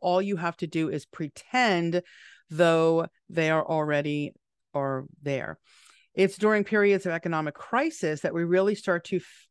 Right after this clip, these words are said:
start to flourish. So I wanted to stop there because that's where we are ri-,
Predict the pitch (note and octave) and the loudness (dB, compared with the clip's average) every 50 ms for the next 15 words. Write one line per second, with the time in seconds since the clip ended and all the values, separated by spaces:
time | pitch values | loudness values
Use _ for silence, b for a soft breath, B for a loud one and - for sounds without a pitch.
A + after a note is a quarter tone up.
0 | _ _ - - - - F3 E3 - - D#3+ - - F#3+ F3+ E3 D3 A#2 F2+ D#3 | _ _ -20 -10 -4 -2 -2 -2 -2 -6 -12 -8 -4 -2 0 0 0 0 -4 -6
1 | - - D#3+ D#3 D#3 D#3+ F3+ G3 A3 A3 G3+ - G3+ - - - F3+ E3+ F3+ - | -6 -4 -2 -2 0 0 0 0 0 0 -2 -4 -6 -6 -4 -4 -2 -2 -2 -4
2 | F3+ E3 D#3+ F3 E3+ E3 E3 D#3+ D#3 D3 D3 D#3 - b b b b b b b | -6 -2 0 2 2 2 2 0 0 0 0 -2 -4 b b b b b b b
3 | b _ _ E3 F3+ F3 - F3 F3 D#3+ D3+ F3 E3+ - - F#3 E3+ E3+ E3 D3+ | b _ _ 0 0 0 2 2 0 2 2 0 0 0 0 -2 -2 -2 -2 -2
4 | D#3 D#3 D3+ D3+ D3+ D3+ D3+ D3+ | -2 -2 0 0 -2 -2 -4 -8